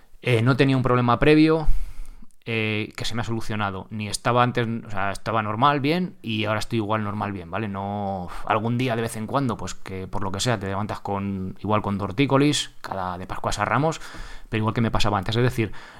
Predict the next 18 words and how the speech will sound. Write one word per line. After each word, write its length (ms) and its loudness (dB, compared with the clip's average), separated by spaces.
no, 200 4
no 140 6
noto 280 2
una 160 4
mejor, 840 2
eh, 600 -6
mejora 360 2
fisiológica 960 0
al 100 2
dormir 260 -2
en 100 0
el 60 0
colchón 340 0
duro, 440 2
pues 160 -4
realmente 360 -4
no, 220 -10
¿vale? 300 -2